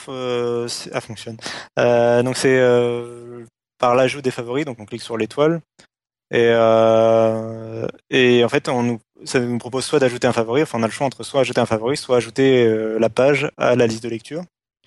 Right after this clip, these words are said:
Et une fois qu'on a accepté, en fait, il, elle se met dans un panneau, euh, alors qui est un peu, pour le moment, il est très difficilement accessible ce panneau, mais c'est le panneau qui,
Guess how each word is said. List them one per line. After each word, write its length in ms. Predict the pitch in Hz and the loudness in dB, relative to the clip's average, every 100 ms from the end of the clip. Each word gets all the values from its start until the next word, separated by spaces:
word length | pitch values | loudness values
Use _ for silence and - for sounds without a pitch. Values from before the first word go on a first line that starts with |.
| _ _ _ _ - - - - - | _ _ _ _ -20 -20 -20 -20 0
Et 140 | 131 | 2
une 100 | 131 | 2
fois 140 | 147 135 | 0 -2
qu'on 440 | 127 120 120 117 | 0 0 0 0
a 80 | 117 | 0
accepté, 440 | 113 - 107 156 | 2 0 0 2
en 80 | 165 | 2
fait, 220 | 143 156 | 2 -2
il, 140 | 143 127 | -2 -2
elle 80 | 123 | -2
se 640 | - 123 120 117 117 117 117 | -2 -8 -6 -6 -6 -6 -4
met 300 | 123 139 147 | 0 2 4
dans 180 | 131 117 | 2 2
un 60 | |
panneau, 360 | 117 123 135 180 _ _ _ _ _ - | 0 -2 -2 -8 _ _ _ _ _ -4
euh, 260 | 117 113 117 | 0 2 4
alors 180 | 117 - | 2 0
qui 140 | 127 | 2
est 60 | 127 | 2
un 80 | |
peu, 160 | 123 160 _ - | 0 -8 _ -8
pour 100 | 135 | -4
le 60 | |
moment, 140 | 135 165 | 0 0
il 80 | 123 | -2
est 120 | - | -2
très 160 | - 160 | -2 -2
difficilement 580 | 151 147 165 151 147 | -2 -4 -4 -4 -4
accessible 680 | 139 - - - 160 143 123 | -6 -4 -4 -4 -4 -8 -10
ce 100 | 131 | -8
panneau, 360 | 127 120 151 - _ _ - | -4 -4 -4 -10 _ _ -4
mais 240 | 123 120 | 2 2
c'est 220 | 117 - 123 | 2 0 2
le 320 | 123 123 120 | 4 4 2
panneau 260 | 131 131 147 | 2 2 0
qui, 240 | - 117 | -4 -8